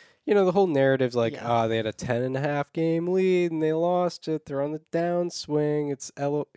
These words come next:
Speaker 1: I think a lot of people are trying to force an L O L Mets narrative when there's
Speaker 2: Yeah.
Speaker 1: not an L O L Mets narrative. This team won a hundred one games.
Speaker 2: Mm.
Speaker 1: They have Max Scherzer. They have Jacob deGrom. They have an offense that are all having, like, career years right now.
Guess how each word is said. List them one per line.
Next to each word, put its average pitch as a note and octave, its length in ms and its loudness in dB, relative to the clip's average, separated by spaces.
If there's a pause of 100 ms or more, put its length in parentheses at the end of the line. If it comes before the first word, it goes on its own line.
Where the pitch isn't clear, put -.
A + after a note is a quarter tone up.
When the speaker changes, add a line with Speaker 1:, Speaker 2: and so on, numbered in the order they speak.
(420)
Speaker 1:
I D#3+ 100 -4
think A3 240 -2
a F3+ 60 -2
lot F3 180 6
of E3+ 80 0
people E3+ 240 0
are - 20 -2
trying C#3+ 240 4
to C3 80 4
force C3+ 340 -2
an A2+ 160 -8
L B2 220 2
O A#2+ 120 6
L A#2 120 4
Mets A#2 320 -4
narrative A#2 400 0
when A2 140 -2
there's G#2 160 -2
Speaker 2:
Yeah. C#3+ 160 6
Speaker 1:
not B2+ 100 2
an A#2 100 -6
L A2+ 200 0
O A2+ 100 2
L A2 160 0
Mets G#2+ 300 -6
narrative. A2+ 340 -2 (380)
This C4 180 0
team G3 260 4
won D3 140 4
a G#2+ 80 2
hundred E3 480 -2
one C3 280 0
games. A2+ 520 -2
Speaker 2:
Mm. - 40 -20 (280)
Speaker 1:
They C#3 80 -2
have B2 160 -2
Max C#3+ 340 2
Scherzer. C#3+ 360 0
They C3 80 2
have A#2 120 0
Jacob C3 380 -4
deGrom. A2 520 0 (360)
They C3+ 120 0
have C3+ 180 2
an B2+ 120 -4
offense D3 540 2
that B2+ 160 -2
are B2+ 180 -2 (120)
all C3+ 260 2
having, B2+ 420 0
like, A2 220 -4
career B2 400 -2
years G#2+ 340 -4
right G2 200 -6
now. G2+ 340 -8